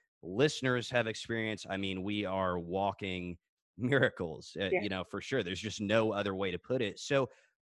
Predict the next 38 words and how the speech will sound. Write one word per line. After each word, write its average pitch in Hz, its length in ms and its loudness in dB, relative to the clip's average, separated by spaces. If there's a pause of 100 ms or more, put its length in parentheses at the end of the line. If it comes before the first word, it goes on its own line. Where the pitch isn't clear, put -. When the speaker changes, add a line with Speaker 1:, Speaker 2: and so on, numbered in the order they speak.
Speaker 1:
a-, - 180 0
at 175 140 -2
what 151 400 4
point, 160 500 2
I 123 80 4
mean, 143 320 2 (340)
you 143 80 2
know, 147 80 6
I 151 80 6
think 220 200 2
it's 208 160 -2
important. 110 380 0
You 104 60 -2
were 110 60 0
talking 127 380 0
about 104 240 2
your 90 100 -4
family 95 540 -2
and 90 80 -2
you 92 60 -2
were 92 80 -4
saying, 98 340 -4
you 95 40 -2
know, 92 120 -2
that 87 200 -2
the 90 100 -10
party 104 520 0
kept 101 300 -4
going, 87 480 -2
you 82 100 -6
know, 87 160 -2
the, 87 240 -4
the 92 80 -6
more 98 200 -2
the 90 80 -6
drinks 95 360 -8
were 87 60 -8
getting. 92 180 -6